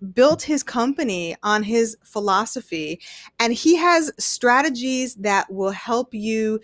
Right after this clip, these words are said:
to harness your resourcefulness,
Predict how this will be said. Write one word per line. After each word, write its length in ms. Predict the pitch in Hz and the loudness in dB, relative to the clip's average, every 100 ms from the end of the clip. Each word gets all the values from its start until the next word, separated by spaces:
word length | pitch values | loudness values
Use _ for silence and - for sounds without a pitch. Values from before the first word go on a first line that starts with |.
| - _ | -10 _
to 100 | - | -12
harness 460 | 220 - 226 214 214 | -12 -2 0 0 -4
your 160 | 175 170 | -6 -2
resourcefulness, 1300 | 247 330 320 302 302 294 294 285 277 277 277 277 | 2 2 2 -2 -2 -2 0 2 4 4 4 0